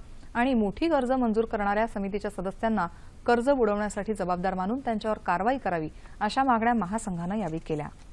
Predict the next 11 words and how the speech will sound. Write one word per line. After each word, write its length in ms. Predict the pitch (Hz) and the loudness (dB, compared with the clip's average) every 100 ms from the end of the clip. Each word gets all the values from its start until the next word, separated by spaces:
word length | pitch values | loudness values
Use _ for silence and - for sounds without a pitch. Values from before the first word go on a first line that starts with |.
| - - - - - - - - - - - - - - - - - - - - - - - - - - - - - - - - | -18 -18 -18 -16 -16 -16 -18 -18 -18 -18 -18 -18 -18 -18 -16 -16 -18 -18 -16 -16 -14 -16 -16 -16 -16 -18 -18 -18 -18 -16 -16 4
क्रिकेटमधल्या 640 | 302 294 349 359 302 320 320 | 4 6 2 2 2 2 6
गैरव्यवहारांना 840 | 247 262 254 226 233 240 233 247 | 4 6 4 4 2 4 4 4
आळा 160 | 226 220 | 4 2
घालण्यासंदर्भात 760 | 208 214 214 202 196 196 233 | 0 -2 -2 -2 -2 0 -2
लोढा 300 | 214 185 190 | 0 -2 -2
समितीनं 420 | 254 226 214 202 202 | -4 -2 -2 -2 -4
केलेल्या 320 | 202 190 202 | -4 -2 -2
शिफारशी 500 | 202 190 185 185 220 | -4 -6 -6 -4 -4
स्वीकारण्यात 540 | - - 175 190 185 202 | -4 -8 -2 -2 -2 -4
येणाऱ्या 280 | 175 175 180 - | -4 -4 -4 -4
अडचणी 380 | 180 - 220 | -4 0 0